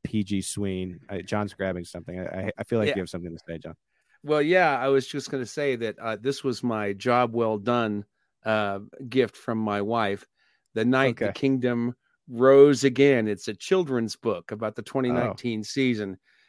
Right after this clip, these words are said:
Speaker 2: It's, it's just cute as can be. So,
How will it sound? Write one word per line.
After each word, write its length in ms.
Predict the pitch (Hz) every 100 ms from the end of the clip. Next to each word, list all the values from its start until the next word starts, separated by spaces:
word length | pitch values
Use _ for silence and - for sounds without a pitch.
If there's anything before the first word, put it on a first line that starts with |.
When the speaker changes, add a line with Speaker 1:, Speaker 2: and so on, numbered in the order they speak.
| _
Speaker 2:
It's, 260 | 120 - -
it's 240 | 156 139 -
just 320 | - 156 -
cute 260 | - 170 147
as 180 | 127
can 180 | - 123
be. 300 | 127 123 107
So, 400 | 98 131 123 117